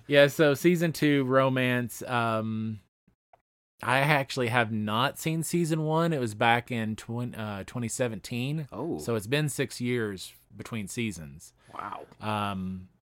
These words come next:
Speaker 2: Yeah, I hate when they do that.
Speaker 1: it's, it's a long time.
Speaker 2: Yeah.
Speaker 1: Yeah.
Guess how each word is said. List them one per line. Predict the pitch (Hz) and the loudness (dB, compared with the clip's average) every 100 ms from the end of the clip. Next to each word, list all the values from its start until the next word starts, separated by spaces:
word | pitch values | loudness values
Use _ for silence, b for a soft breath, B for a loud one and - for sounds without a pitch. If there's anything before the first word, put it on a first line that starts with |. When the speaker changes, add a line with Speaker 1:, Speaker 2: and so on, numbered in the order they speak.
| _ _ _ _ _ _ - | _ _ _ _ _ _ -4
Speaker 2:
Yeah, | 143 | -2
I | |
hate | 151 170 | 0 -2
when | 160 120 | -2 -6
they | 98 | -8
do | 110 123 | -6 -6
that. | 92 90 - - | -8 -14 -14 -10
Speaker 1:
it's, | 117 | -8
it's | 120 117 120 | -4 -4 -2
a | |
long | 107 101 98 | -2 -2 -6
time. | 104 90 85 | -8 -8 -8
Speaker 2:
Yeah. | 90 95 95 | -10 -10 -10
Speaker 1:
Yeah. | 95 90 | -10 -10